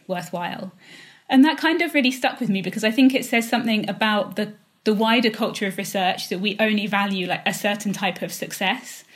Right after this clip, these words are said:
and therefore the kind of the hard work and actually the kind of boring incremental findings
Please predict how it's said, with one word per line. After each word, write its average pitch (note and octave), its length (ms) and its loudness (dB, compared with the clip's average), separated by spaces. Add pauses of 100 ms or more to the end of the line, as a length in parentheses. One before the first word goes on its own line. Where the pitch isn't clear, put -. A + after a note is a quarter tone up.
(140)
and A3 180 6
therefore A3+ 280 2
the G#3+ 80 -2
kind G#3+ 220 -4
of G3 120 -8
the G#3 80 0
hard A3 300 0
work G3+ 480 -2 (100)
and A3 160 2
actually A3+ 640 -2 (340)
the G#3+ 80 -2
kind G#3+ 220 2
of - 240 -6
boring G#3 460 2
incremental G3+ 680 0
findings F#3+ 840 -2